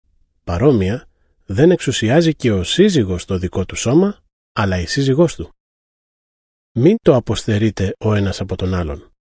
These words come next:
παρά μόνο με αμοιβαία συνένεση για προσδιορισμένο καιρό, προκειμένου να αφιερώσετε χρόνο για προσευχή και να σμίξετε και πάλι, ώστε να μη σας βάζει ο σατανάς σε πειρασμό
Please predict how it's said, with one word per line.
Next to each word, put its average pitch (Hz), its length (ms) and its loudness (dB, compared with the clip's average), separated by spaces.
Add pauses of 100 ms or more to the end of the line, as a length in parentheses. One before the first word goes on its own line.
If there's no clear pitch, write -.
(300)
παρά 101 260 -2
μόνο 143 260 4
με 120 200 2
αμοιβαία 98 600 0
συνένεση 117 800 -2
για 110 240 -2
προσδιορισμένο 104 960 0
καιρό, 131 440 2 (680)
προκειμένου 120 640 2
να 120 160 2
αφιερώσετε 104 640 -2
χρόνο 151 400 2
για 110 200 0
προσευχή 107 800 -6 (340)
και 131 120 -2
να 117 160 -2
σμίξετε 131 460 0
και - 160 -6
πάλι, 101 460 -2 (460)
ώστε 143 320 -2
να 117 180 -2
μη 180 140 2
σας 135 240 -2
βάζει 107 320 0
ο 101 60 -2
σατανάς 104 520 -2
σε 104 140 -6
πειρασμό 101 720 -2